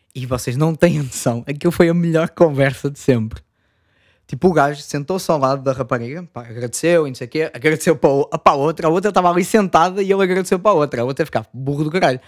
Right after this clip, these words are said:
tu nem olhas para mim." Pá, também, o que os olhos não veem, o coração não sente. Mas continuando o que eu estou aqui a dizer. Ele, eh, ele estava a falar, pá, e o gajo do nada começou a falar sobre religião.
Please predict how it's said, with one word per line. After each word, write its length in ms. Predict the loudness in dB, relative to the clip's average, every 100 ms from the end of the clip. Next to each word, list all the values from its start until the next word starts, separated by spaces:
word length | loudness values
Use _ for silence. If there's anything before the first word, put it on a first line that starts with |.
| _
tu 80 | -4
nem 160 | 2 4
olhas 280 | 4 2
para 160 | 0 0
mim." 160 | 0 -6 _ _
Pá, 100 | -10
também, 320 | -6 -4 -6 -8 _ -14
o 60 |
que 80 | -2
os 60 | 0
olhos 180 | 0
não 160 | 0 0
veem, 120 | 0
o 40 | 2
coração 320 | 0 0 -2
não 160 | -2
sente. 340 | -2 -4 -6 -16 _ _
Mas 200 | -8 -4
continuando 420 | -6 -4 -6 -6
o 20 |
que 60 | -8
eu 40 |
estou 140 | -6
aqui 140 | -4 -2
a 40 |
dizer. 320 | -2 -4 -8 -16 _ _ _ _ _ _ _ _ _ _ _ _
Ele, 220 | 4 6
eh, 360 | 4 4 2 0 _
ele 100 | -4
estava 200 | 2 2
a 20 |
falar, 400 | 2 0 0 -2 -6 _ _
pá, 100 | -2
e 60 | 0
o 60 | 2
gajo 200 | 0 0
do 140 | 0
nada 420 | 2 2 -2 -6 -12 _ _
começou 300 | -8 -2 -2
a 20 |
falar 220 | 2 2 2
sobre 320 | 0 -2 -2 -4
religião. 580 | -2 -2 0 -2 -2